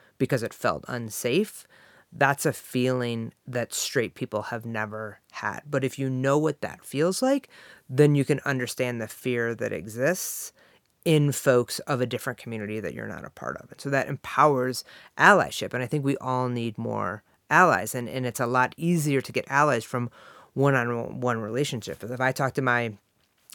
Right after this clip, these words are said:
straight colleague about, you know, the Rockies and how they look for next year or how they've been doing in spring training, or we have this relationship based on the things that we've done that have nothing to do with my identity, but then all of a sudden I can also have an open conversation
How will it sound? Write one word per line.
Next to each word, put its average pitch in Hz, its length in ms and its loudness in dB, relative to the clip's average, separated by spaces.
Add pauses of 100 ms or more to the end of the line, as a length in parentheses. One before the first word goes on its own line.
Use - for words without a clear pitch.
(120)
straight - 400 4
colleague 127 480 2
about, 123 340 0 (800)
you 147 160 0
know, 120 280 -4
the 123 300 2
Rockies 123 580 6
and 127 180 -2
how 127 200 2
they 127 160 4
look 135 320 2
for 117 480 2
next 135 320 -4
year 139 260 4
or 123 140 2
how 123 140 2
they've 127 160 4
been 127 100 0
doing 127 180 2
in 120 80 -4
spring 120 280 -6
training, 156 360 0
or 117 60 -2
we 117 80 -4
have 151 140 0
this 147 160 0
relationship 127 640 -2
based 127 280 -2
on 120 280 0 (260)
the 139 100 -2
things 180 220 6
that 160 60 4
we've 139 120 6
done 151 180 6
that 123 100 0
have 123 140 0
nothing 175 320 2
to 127 60 2
do 127 120 2
with 123 120 2
my 113 200 -4
identity, 113 560 0 (260)
but 147 120 4
then 156 120 8
all 139 220 6
of 131 80 2
a 131 40 0
sudden 151 280 2
I 127 140 -2
can 135 120 -2
also 131 220 0
have 123 80 0
an 123 80 -4
open 127 220 -4
conversation 120 640 -4